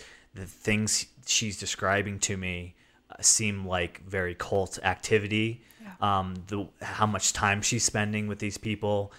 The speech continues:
Speaker 1: and the things that it's making her feel."
Speaker 2: She changed.
Speaker 1: Yeah,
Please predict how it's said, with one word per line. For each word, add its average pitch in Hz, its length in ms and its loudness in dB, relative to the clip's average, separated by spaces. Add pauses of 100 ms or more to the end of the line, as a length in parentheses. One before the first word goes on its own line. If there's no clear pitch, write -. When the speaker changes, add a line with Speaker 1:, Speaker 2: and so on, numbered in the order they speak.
(280)
Speaker 1:
and 98 260 -2
the 92 60 -8
things 101 440 0
that 95 380 4
it's - 180 -8
making 95 360 -4
her 90 160 -4
feel." 98 420 2
Speaker 2:
She 110 140 0
changed. 196 560 2
Speaker 1:
Yeah, 117 280 8